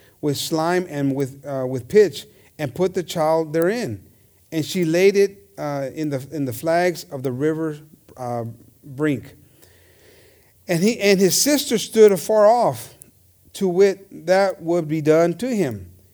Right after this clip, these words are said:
And the daughter of the, of Pharaoh came down to wash himself at the river, and her maidens walked along by the river's side. And when she saw the ark among the flags,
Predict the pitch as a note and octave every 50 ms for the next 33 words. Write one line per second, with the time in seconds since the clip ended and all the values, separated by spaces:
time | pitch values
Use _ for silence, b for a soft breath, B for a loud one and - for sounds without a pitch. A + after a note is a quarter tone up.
0 | b b _ - E3 E3+ D#3+ C#3+ D#3 D3 D3+ E3 F3+ G3 G3+ F#3+ E3+ D#3 D3 D3+
1 | C#3+ C#3 B2+ B2+ C3 B2+ - - D#3+ C#3 C3 D3 C#3 A2+ - G#3 A#3 A3+ F#3+ -
2 | - - F#3 F#3+ F#3+ F3+ D#3 F3+ G3 G#3+ G3+ F#3 F3 D#3+ E3+ - E3+ D3+ D3+ D#3+
3 | F3 F#3+ F3 - F3+ D#3+ C#3+ - - D3+ D3 C#3+ C#3+ - - D3 C#3+ D3+ D3 D3
4 | F#3 A3 G3 D#3+ D3 D3+ D3 D3 B B B B B B B D#3+ D3 D3+ D3 D3
5 | D3 D#3+ F#3+ A3 A3 G#3+ F3+ D3+ C3 C3+ C#3 D3 E3 D3+ D3+ - D3+ D3 C#3 C#3
6 | C#3 C#3+ D3+ D#3 D3+ D3 D3+ D3+ D#3 D3+ E3 G#3 A3+ G3 C#3 A2+ A2 - - _
7 | b b b b b b b b - - E3 C#3+ C#3 C#3+ D#3 D#3 D#3 - - -
8 | _ D3+ D3+ C#3+ D3 D3 C#3 B2 - - F#3+ F#3+ E3+ - - G3+ G3+ A3 A3+ G3+
9 | G3+ F#3+ F3 D#3+ D3+ D#3+ E3 D3+ - - - D#3 D3 C#3 C#3 D3 D#3 F3 E3+ -
10 | - C#3 C#3 C#3 C#3+ C#3+ - -